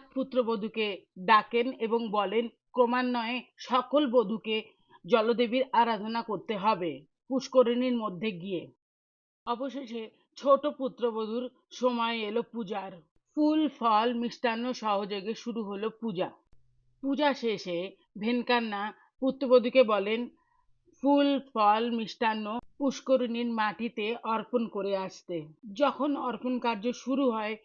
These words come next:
তখনই চারিপাশ থেকে জল তোড়ে আসতে থাকে এবং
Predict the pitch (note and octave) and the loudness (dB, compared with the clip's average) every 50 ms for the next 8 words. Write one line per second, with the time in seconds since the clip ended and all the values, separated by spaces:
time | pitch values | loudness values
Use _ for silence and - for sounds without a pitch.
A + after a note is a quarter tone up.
0 | _ _ _ - - A#3 A3+ - - B3+ C4+ B3+ A#3+ A#3+ A3+ - _ _ _ _ | _ _ _ 0 2 2 2 2 0 0 0 2 0 -4 -6 -10 _ _ _ _
1 | _ _ _ - C4+ B3+ B3+ C#4 C#4+ - - B3 A#3+ A3 - - - B3+ A#3+ A#3 | _ _ _ 8 8 8 8 6 2 2 2 2 2 2 0 0 2 2 2 4
2 | - B3 C4 G#3+ F3+ A3+ A3+ G#3+ A3 A3 A#3 A#3+ - _ - C4 A#3 A3+ A#3 C4 | 2 2 0 0 0 0 0 0 0 0 -2 -2 -2 _ 4 4 6 8 8 6
3 | B3+ - - G#3+ A3 F#3+ - - A#3+ A3 F3 G#3 G#3 G3 - - G3 E3+ D#3 D#3+ | 6 6 2 -2 -4 -4 -6 -6 -6 -6 -4 -4 -6 -6 -6 -8 -8 -8 -8 -10
4 | _ _ - A3+ B3 A#3 C4+ | _ _ -2 0 2 2 2